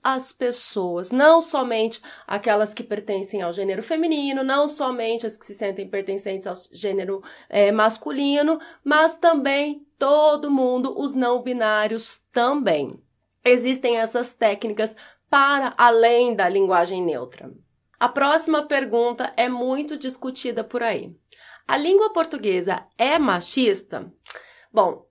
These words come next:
a língua portuguesa, como qualquer língua, costuma refletir a sociedade.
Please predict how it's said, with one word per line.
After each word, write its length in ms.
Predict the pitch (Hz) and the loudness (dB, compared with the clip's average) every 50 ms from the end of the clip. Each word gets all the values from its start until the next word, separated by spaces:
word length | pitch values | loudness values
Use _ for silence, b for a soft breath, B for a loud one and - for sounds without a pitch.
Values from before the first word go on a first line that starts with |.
| _ - | _ -2
a 100 | - 339 | 0 4
língua 320 | 392 415 440 440 466 453 | 6 6 6 6 4 0
portuguesa, 800 | 453 370 370 349 - 330 277 220 214 190 190 190 202 202 262 262 | 0 -4 -6 -4 -6 -8 -4 0 0 0 2 0 0 -2 -4 -4
como 240 | 262 240 220 220 220 | -2 -2 -4 -4 -4
qualquer 640 | - - 240 233 233 233 - 233 220 240 277 254 220 | -2 0 0 0 0 0 0 0 2 2 0 -2 -6
língua, 500 | 202 202 226 233 226 214 190 185 180 175 B B B B | -6 -6 -4 -4 -4 -4 -4 -6 -8 -10 B B B B
costuma 480 | - 294 285 - - 311 294 302 311 | -10 -10 -10 -6 -4 -4 -2 -2 -2
refletir 1200 | 294 277 - 285 302 330 359 359 349 - 339 330 339 330 320 320 - - - 277 269 277 294 294 - - | -4 -6 -6 -4 -2 -2 -2 -4 -6 -6 -4 -4 -2 -4 -4 -8 -8 -6 -4 -4 -4 -4 -6 -8 -8 -4
a 160 | - 262 269 | -4 -4 -4
sociedade. 1080 | 262 - - 269 262 269 - - 277 277 294 233 220 160 - - - - - - - | -4 -4 -4 -4 -4 -4 -6 -4 -4 -4 -2 0 0 0 0 -2 -8 -14 -16 -18 -18